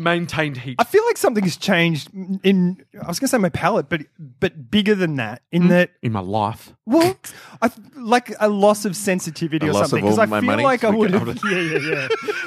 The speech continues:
Speaker 2: But I feel like if I'd eaten that, like, last year or the year before, I'd be crying now.
Speaker 1: Yeah, right.
Speaker 2: You know, and just be like, "Ugh." But, like, things don't get as exciting
Speaker 1: Y-, yeah.
Speaker 2: sort of thing.
Speaker 1: You're
Speaker 2: Like,
Speaker 1: just
Speaker 2: sp-
Speaker 1: number.
Speaker 3: Look, we
Speaker 2: but
Speaker 3: are
Speaker 2: something,
Speaker 3: not
Speaker 2: but,
Speaker 3: gonna
Speaker 2: like,
Speaker 3: make,
Speaker 2: watching
Speaker 3: we're not gonna millions of dollars on YouTube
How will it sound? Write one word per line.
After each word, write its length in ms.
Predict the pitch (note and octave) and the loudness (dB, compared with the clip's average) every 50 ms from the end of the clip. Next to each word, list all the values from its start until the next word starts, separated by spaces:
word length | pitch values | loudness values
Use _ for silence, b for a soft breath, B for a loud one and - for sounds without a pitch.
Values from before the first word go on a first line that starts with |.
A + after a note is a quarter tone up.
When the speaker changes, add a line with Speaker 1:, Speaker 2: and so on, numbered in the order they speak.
| F#4 - - | -6 0 2
Speaker 2:
But 100 | C4 C4 | 4 4
I 60 | C4 | 4
feel 240 | B3 - - C4 B3+ | 2 0 0 0 2
like 220 | B3+ B3+ B3 - G3+ | 2 2 0 0 -2
if 100 | E3+ G3+ | 0 0
I'd 160 | G3 G3+ G3+ | 2 2 2
eaten 220 | G3+ F#3+ F3+ F3 | 0 -2 -2 -4
that, 160 | F3 E3 E3 E3+ | -4 -4 -4 -2
like, 220 | D#3 D3+ C#3+ D3 | -2 -2 0 0
last 280 | D#3 D3 D3 D3 D3 - | 0 0 0 0 -2 -4
year 120 | C#3+ C#3+ C#3 | -4 -2 -2
or 60 | C3+ | -2
the 80 | C3+ | -4
year 60 | C3+ B2 | -6 -6
before, 300 | B2+ B2 - C3+ C3+ C3 | -8 -6 -4 -2 -2 -2
I'd 120 | B2+ B2 | -2 -4
be 100 | B2 B2+ | -6 -10
crying 500 | - - - B2 A2+ G#2+ A2+ A2+ A2+ A2 | -10 -10 -8 -8 -6 -6 -8 -8 -10 -12
now. 260 | A2 G#2+ F#2+ F#2+ G2 - | -12 -14 -14 -16 -16 -14
Speaker 1:
Yeah, 80 | G#2 G#2 | -12 -2
right. 240 | G2+ G#2 F#2 F#2 - | 0 2 2 2 2
Speaker 2:
You 60 | E3+ | 2
know, 200 | D#3+ D3 C#3 C#3 | 2 2 2 2
and 80 | D#3 E3 | 0 -2
just 120 | E3 D3 C#3+ | -4 -6 -6
be 60 | G3+ | -6
like, 160 | G3 A3 G#3+ - | -4 -4 -4 -2
"Ugh." 640 | - - - G#3+ G#3 G#3+ G#3 G3+ G3+ F#3+ E3+ D3+ C#3 | -2 -4 -2 -2 -2 0 0 0 0 0 -2 -2 -2
But, 140 | - G3 F#3 | -4 -2 0
like, 220 | G3+ G3+ G3+ - - | 0 0 0 -2 -2
things 300 | - G#3+ G#3 G#3 G#3 - | -2 0 2 0 0 2
don't 280 | - G3+ F#3+ F3+ D#3 - | 2 2 2 2 0 0
get 200 | - G3 E3 E3 | 0 0 2 2
as 220 | D#3+ D#3+ D3 B2+ | 0 -2 -2 -6
exciting 1160 | D3+ A#2+ - - - - - E3+ E3+ D3 D3+ D3+ D#3+ D#3 - E3+ D3+ D3 D3 C#3 C3 A#2+ A#2 - _ _ - | -8 -10 -10 -12 -12 -8 -2 0 0 2 2 0 0 -2 -4 -4 -4 -4 -4 -6 -8 -10 -12 -16 _ _ -14
Speaker 1:
Y-, 200 | D3 D3 D3 - _ _ _ | -12 -12 -12 -14 _ _ _
yeah. 240 | - C#3+ D3 C3+ B2 | -4 -2 -2 -2 -2
Speaker 2:
sort 320 | A#2 - A3 G3 F#3+ F3+ | 2 4 4 4 6 4
of 120 | F3 F3 E3+ | 2 0 -2
thing. 280 | - E3+ D#3+ D#3 C#3 | -4 -4 -4 -4 -4
Speaker 1:
You're 80 | - C3 | -2 0
Speaker 2:
Like, 160 | F3 G#3+ G#3 | 0 0 0
Speaker 1:
just 120 | - D3 C#3+ | 0 -4 -2
Speaker 2:
sp- 60 | C#3 | -2
Speaker 1:
number. 380 | C#3+ C3+ C#3 C#3 C3+ C3 B2 A2+ - _ _ | 0 0 0 0 -2 -2 -4 -6 -10 _ _
Speaker 3:
Look, 220 | - C#3+ E3 - - | -2 0 0 2 4
we 120 | F#3+ F#3+ | 4 6
Speaker 2:
but 80 | G#3 G3 | 6 6
Speaker 3:
are 60 | F3+ | 6
Speaker 2:
something, 140 | E3+ E3 E3 | 4 4 4
Speaker 3:
not 160 | F#3 G3+ G#3 | 4 4 4
Speaker 2:
but, 60 | A3 C#4 | 4 4
Speaker 3:
gonna 120 | G3+ F#3 | 4 4
Speaker 2:
like, 60 | F#3+ D#3 | 4 4
Speaker 3:
make, 40 | D3+ D#3+ | 2 2
Speaker 2:
watching 380 | E3+ F3 - G3+ B3+ A#3+ B3+ - | 2 2 2 0 0 0 0 -2
Speaker 3:
we're 160 | - C#3 D#3+ F3 | -6 -8 -8 -6
not 260 | E3 F#3 G3 G#3+ - | -6 -8 -8 -8 -10
gonna 380 | - G#3+ A#3 A3 G3+ F#3+ G3 - - | -12 -12 -8 -6 -6 -6 -6 -6 -4
millions 340 | C#3+ D3 D3+ E3+ D#3+ D3 C#3 | -2 0 0 0 0 0 0
of 60 | C#3+ | 0
dollars 280 | C#3 C#3 C#3 C3+ A2+ B2+ | 2 2 2 2 2 0
on 140 | B2 A2+ A2 | 0 0 0
YouTube 540 | A2+ C#3+ C#3 - - B2 F#2+ F#2 G2+ A2 | -2 -2 -2 -2 0 0 2 2 0 -2